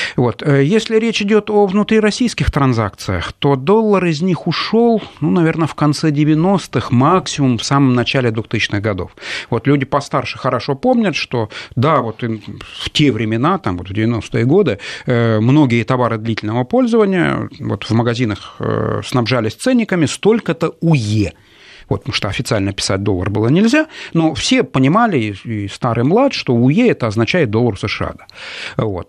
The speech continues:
Э, потом, там, много лет велась с этим борьба, и, в общем-то, эта борьба завершилась тем, что внутри России доллар как средство платежа, э, практически не применяется.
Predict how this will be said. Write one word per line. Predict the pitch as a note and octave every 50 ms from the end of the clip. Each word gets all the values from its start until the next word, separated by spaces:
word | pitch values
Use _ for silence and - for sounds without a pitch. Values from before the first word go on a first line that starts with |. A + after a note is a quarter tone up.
| - C#3
Э, | C3+ B2+ B2 A#2+ A#2 A#2 A2+ A2 A2 G#2+ G#2 G#2 G2 -
потом, | - D3 D#3+ - - G3+ F#3+ D3+ B2 G#2+ G2 F2+ E2 - A#2 A2 G#2+ -
там, | - A2+
много | A2+ G#2+ A2 A2 A#2+ C3 C3 B2 A2 C3+
лет | C3 B2+ A#2 - - A#2
велась | A#2 A#2 A2+ G2+
с | - -
этим | B2 - B2 B2 C3
борьба, | D3 F3 G#3 A3 A#3 D4 D4 C#4+
и, | C4
в | G#3+ G#3
общем-то, | A3 - - B3 A3 - A3+
эта | G#3+ G3+ A3 G3+
борьба | G3 G#3 G#3+ G#3 A3 B3 A#3
завершилась | G#3 G3+ G3 F#3 - - G#3+ G#3 G3 E3+ -
тем, | - A#3+ B3 A3
что | - - - D3+
внутри | A#2+ A2 C#3 F3 D3+ - G3 G3
России | F#3+ G3 F#3 - - - C#4 C#4+ C#4+ C4+ B3 F#3+ C3 F2+ - - - - - - -
доллар | B2 B2+ D#3+ D3 B2 A2+ G#2+ -
как | B2 B2
средство | - - C#3 C3 - - - C#3
платежа, | - - E3 E3 - A3+ A3 C4+ D4 D4 - - - - - -
э, | - E3 D3+
практически | - - - - - B3 - - -
не | E3 D#3+ -
применяется. | - C#3+ C3 C3 A2+ F#2+ D2+ D2 - - - -